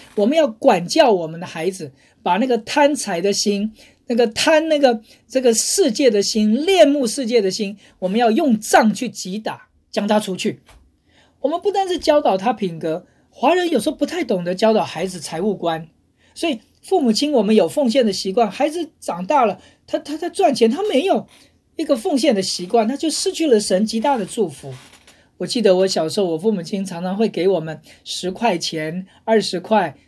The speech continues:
五十块，其实并不多，但他常常提醒我们去教会就是要奉献，主日学的时候要奉献，青少年团契要懂得奉献，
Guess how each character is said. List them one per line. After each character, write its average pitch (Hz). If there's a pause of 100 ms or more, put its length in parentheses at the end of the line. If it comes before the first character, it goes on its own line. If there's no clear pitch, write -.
(180)
五 170
十 202
块， 185
其 285
实 294
并 349
不 180
多， 151 (300)
但 262
他 233
常 233
常 208
提 185
醒 190
我 156
们 147
去 214
教 185
会 175
就 220
是 220
要 180
奉 180
献， 185 (800)
主 196
日 330
学 202
的 208
时 196
候 202
要 185
奉 165
献， 147
青 294
少 294
年 190
团 175
契 285
要 269
懂 151
得 147
奉 156
献， 151